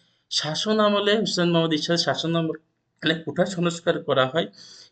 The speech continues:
ক্ষুদ্র নৃগোষ্ঠীদের কোঠার সাথে অন্তর্ভুক্ত করে উনিশশো পঁচাশি সালে জনপ্রশাসন, তৎকালীন সংস্থাপন মন্ত্রণালয়, বর্তমান জনশাসন প্রশাসন মন্ত্রণালয় একটি পরিপত্র জারি করে।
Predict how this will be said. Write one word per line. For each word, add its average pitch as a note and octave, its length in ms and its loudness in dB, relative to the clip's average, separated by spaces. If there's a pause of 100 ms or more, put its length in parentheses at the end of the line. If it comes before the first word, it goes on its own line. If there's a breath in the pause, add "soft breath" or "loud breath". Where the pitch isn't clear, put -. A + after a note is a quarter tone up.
(140)
ক্ষুদ্র F3 280 2
নৃগোষ্ঠীদের F3 800 2
কোঠার D3+ 320 -4
সাথে F3+ 240 -2
অন্তর্ভুক্ত D#3+ 640 0
করে D#3 340 0
উনিশশো C#3+ 400 -2
পঁচাশি E3+ 400 -4
সালে F#3 300 -2
জনপ্রশাসন, C#3+ 640 0 (340 soft breath)
তৎকালীন E3+ 380 2
সংস্থাপন E3+ 580 -4
মন্ত্রণালয়, E3 580 -2
বর্তমান D3+ 340 -4
জনশাসন C3+ 580 -4
প্রশাসন E3 400 -4
মন্ত্রণালয় C#3+ 580 -2 (320 soft breath)
একটি - 200 -12
পরিপত্র D3 580 0
জারি A2+ 240 4
করে। A2+ 220 -2